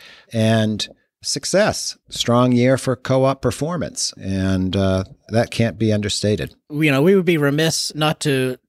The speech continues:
Speaker 2: talk a little bit here about the Rock Association and the work they're doing. And, you know, first off, hats off to, uh, Kim Capon, who has served as a director for the New England region for years now and is term limited. So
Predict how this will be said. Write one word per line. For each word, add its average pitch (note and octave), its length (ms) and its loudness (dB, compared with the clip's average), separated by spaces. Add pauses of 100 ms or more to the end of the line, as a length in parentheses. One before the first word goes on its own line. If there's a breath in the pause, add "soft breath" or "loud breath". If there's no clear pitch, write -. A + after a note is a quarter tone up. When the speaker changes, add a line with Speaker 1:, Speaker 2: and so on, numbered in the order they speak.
Speaker 2:
talk E3+ 220 -2
a E3+ 40 0
little D#3 140 0
bit C#3 180 0
here C#3+ 140 2
about B2+ 220 -2
the C3 80 -6
Rock A#2+ 240 -4
Association C#3+ 840 -2
and C3+ 140 -4
the B2+ 80 -2
work B2+ 240 -4
they're C3 240 0
doing. F#3+ 380 -2 (420 loud breath)
And, A#2+ 580 -4
you C3+ 100 -10
know, B2 100 -6
first - 360 0
off, C3+ 380 0 (320 loud breath)
hats E3+ 300 -4
off C#3 380 -2
to, B2 420 -2
uh, A2+ 200 -4
Kim D#3 200 -2
Capon, A#2 520 -4 (420 loud breath)
who B2+ 260 2
has A#2+ 280 0
served F#3+ 440 2
as C3+ 160 0
a C3+ 40 0
director C3 440 -2
for D3+ 120 -2
the C3 120 -2
New B2+ 120 0
England B2+ 300 -2
region A#2+ 400 -6
for - 160 -12
years C3+ 380 -2
now A#2 240 -2
and A#2 120 -2
is A2+ 120 -6
term D3 280 2
limited. A#2 560 -2
So A2+ 360 -10